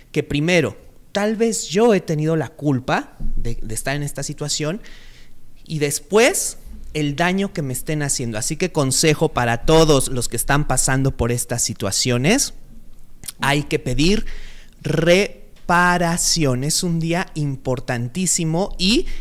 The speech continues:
que tiene que ver con fuego y con purificación. Por ahí ya después te platicaré de cuando estuvimos en, em, en París, en la Basílica del Sagrado Corazón, precisamente en la colina de los mártires, Montmartre,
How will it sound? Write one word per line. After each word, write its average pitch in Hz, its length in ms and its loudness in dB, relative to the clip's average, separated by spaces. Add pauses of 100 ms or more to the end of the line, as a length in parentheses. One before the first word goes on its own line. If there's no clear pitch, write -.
que 151 100 0
tiene 185 240 0
que 156 100 -2
ver 165 200 2
con 147 200 -2
fuego 185 640 2 (100)
y 139 140 -6
con 135 240 -4
purificación. 135 1000 0
Por 135 140 2
ahí 160 320 4 (280)
ya 151 120 4
después 165 320 2
te 175 80 0
platicaré 143 840 4
de 135 120 0
cuando 127 240 0
estuvimos 143 600 -2
en, 120 260 0 (380)
em, 123 840 2 (140)
en 123 240 -2
París, 143 580 2
en 139 160 0
la 120 80 -2
Basílica 170 560 2
del 123 140 0
Sagrado 139 440 0
Corazón, 127 680 0 (300)
precisamente 135 840 -4
en 120 100 -6
la 117 140 -10
colina 127 380 -4
de 120 60 -2
los 107 200 -6
mártires, 127 600 -4
Montmartre, 117 760 -2